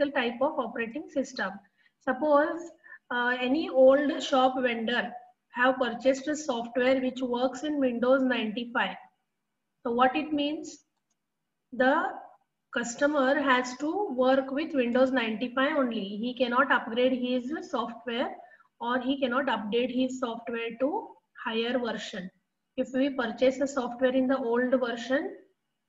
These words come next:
okay, and that is working correctly in that old operating system, then there is no need for that customer to go with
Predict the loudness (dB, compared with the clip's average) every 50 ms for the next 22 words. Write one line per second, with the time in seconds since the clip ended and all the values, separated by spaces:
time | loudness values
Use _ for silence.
0 | _ -12 -6 -2 0 0 0 0 -4 -12 -16 -20 _ _ _ _ _ _ _ -2
1 | 0 0 0 0 0 -2 -2 -2 -2 0 0 0 2 2 0 0 -2 -2 -2 -2
2 | 0 0 0 2 2 2 0 0 0 0 0 0 0 0 0 2 2 2 0 0
3 | 0 0 0 0 0 0 -2 -2 -4 -4 -4 -4 -6 -6 -6 -8 -10 -10 -8 -4
4 | -2 0 0 -2 -4 -10 -16 _ _ _ _ _ _ _ _ _ -6 -2 0 0
5 | 2 2 2 2 2 4 4 4 4 2 0 0 2 2 2 2 2 2 0 0
6 | -2 -2 -2 -2 0 0 0 0 -2 -2 -4 -6 -8 -8 -6 -6 -4 -2 2 2
7 | 2 2 2 0 -2 -2 -2 -2 0 4 4 4 4 4 4 2 2